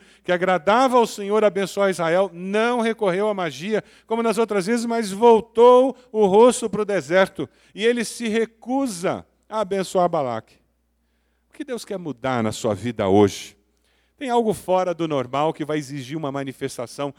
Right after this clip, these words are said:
sobrenatural de Deus? É uma mudança de agenda. É uma mudança de emprego. Algo que tem que ser uma manifestação fora do padrão mesmo, porque senão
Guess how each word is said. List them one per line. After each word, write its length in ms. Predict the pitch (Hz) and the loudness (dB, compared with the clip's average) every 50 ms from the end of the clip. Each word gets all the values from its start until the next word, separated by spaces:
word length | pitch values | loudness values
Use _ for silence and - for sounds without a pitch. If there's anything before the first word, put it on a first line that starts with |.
| _ _ _ _ | _ _ _ _
sobrenatural 1400 | - - - - - - - 190 202 190 165 175 151 139 127 131 139 151 156 _ - 135 131 131 135 139 135 | -18 -14 -10 -10 -6 0 2 2 2 2 0 -2 -2 -2 -4 -4 -6 -6 -8 _ -6 -6 -4 -2 -2 -2 -4
de 140 | 123 117 120 | -6 -12 -16
Deus? 640 | 110 123 131 143 156 156 - - - - - - _ _ _ _ _ _ _ _ _ _ _ _ _ _ _ _ - | -10 -6 -6 -6 -6 -8 -12 -18 -18 -20 -20 -20 _ _ _ _ _ _ _ _ _ _ _ _ _ _ _ _ -10
É 60 | 175 | -8
uma 80 | 214 254 | -8 -6
mudança 480 | 262 247 190 202 240 269 254 - 262 240 | -6 -8 -6 -6 -6 -4 -4 -4 -6 -2
de 100 | 208 247 | -2 -2
agenda. 560 | 226 151 143 185 233 277 285 247 180 110 - _ _ _ _ _ _ _ _ _ _ _ _ _ | -2 -2 -2 -2 -2 -2 -2 -4 -6 -10 -12 _ _ _ _ _ _ _ _ _ _ _ _ _
É 80 | - 147 | -10 -8
uma 80 | 165 | -6
mudança 520 | 185 196 190 160 190 214 233 - - 214 196 | -2 -2 -2 -2 0 -2 -2 -2 -4 -6 -6
de 180 | 165 196 185 | -8 -10 -12
emprego. 680 | 175 151 _ - 196 220 240 277 285 262 190 165 104 _ _ _ _ _ _ _ _ _ _ _ _ _ _ - | -14 -14 _ -6 -2 0 2 2 0 0 -2 -10 -20 _ _ _ _ _ _ _ _ _ _ _ _ _ _ -2
Algo 300 | 190 240 277 277 294 233 | 0 0 2 0 -2 -4
que 160 | - 277 - | -6 -8 -8
tem 180 | - 277 277 | -6 -10 -10
que 100 | - - | -10 -12
ser 200 | 226 - - 240 | -12 -8 -4 -2
uma 160 | 262 262 254 240 | 0 0 0 0
manifestação 720 | 240 240 240 233 - 226 208 - - 175 - - 247 254 | -2 -2 -2 -4 -4 -6 -8 -8 -8 -8 -8 -6 -8 -8
fora 320 | - - 233 240 247 247 | -6 -6 -6 -4 -4 -4
do 80 | 247 254 | -4 -4
padrão 420 | - - 254 226 185 208 226 262 | -4 -4 -4 -4 -2 -2 -2 -2
mesmo, 420 | 285 254 220 214 214 214 170 196 190 | 0 0 0 0 0 0 -2 -6 -12
porque 220 | - 233 220 - | -12 -16 -16 -14
senão 420 | - - 262 233 220 233 269 302 | -10 -8 -6 -2 0 0 0 0